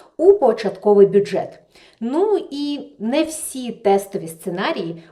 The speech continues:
можна автоматизувати. Це теж мінус. Що ж таке Seleniit? Seleniit — це фреймворк для автоматизації веб-тестування, побудований поверх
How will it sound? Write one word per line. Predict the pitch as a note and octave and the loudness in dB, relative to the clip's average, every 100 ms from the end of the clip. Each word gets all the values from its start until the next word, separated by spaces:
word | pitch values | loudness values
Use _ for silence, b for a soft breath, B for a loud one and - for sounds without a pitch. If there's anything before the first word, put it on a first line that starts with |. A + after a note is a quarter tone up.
| - | -10
можна | F3 G3+ C#4 - C#4 - | -2 0 0 -4 -12 -6
автоматизувати. | F#3+ G3 G#3+ G3+ G3+ F3 F3+ E3 B2 - - B B | -6 -4 -4 -2 -2 -2 -2 -2 -2 -10 -20 B B
Це | - - | -8 -2
теж | A3+ - F#3+ A3+ - - _ _ | -2 0 -2 -2 -4 -16 _ _
мінус. | E3 E3+ D3+ - - - _ _ _ _ _ _ _ _ _ _ _ _ _ _ _ _ _ b b b b | -6 -4 -6 -10 -18 -20 _ _ _ _ _ _ _ _ _ _ _ _ _ _ _ _ _ b b b b
Що | - G#4 | -2 -2
ж | - | 0
таке | B3+ B3+ | -4 -6
Seleniit? | A#3+ A3 G3 E3 C#3+ - _ b b - | -4 0 0 -2 -10 -16 _ b b 0
Seleniit — | F#4+ G4 B3 F#3+ D#4 - - | 8 8 8 -2 -6 -10 -12
це | - E4+ | -2 0
фреймворк | E4+ - F#3+ E3 E3+ B3+ F#3+ | 0 -4 -4 -4 -2 -2 -2
для | E3+ G#3+ | -4 -2
автоматизації | B3 G3+ E3+ F3+ E3+ D#3+ - - D3+ | -2 -6 -6 -6 -4 -6 -6 -12 -12
веб-тестування, | C#3+ F#3 F3 E3 D#3+ - D3+ D3+ D3+ F3 D4+ B B B | -6 -4 -4 -10 -12 -10 -4 -2 -2 -6 -8 B B B
побудований | - G3+ F#3 D3+ F#3 C#4+ C#4 C#4+ - _ - | 4 4 4 2 2 2 -2 -8 -12 _ -2
поверх | D4+ C#4+ C#4+ - G3+ G#3 B3 | 4 6 4 4 2 2 0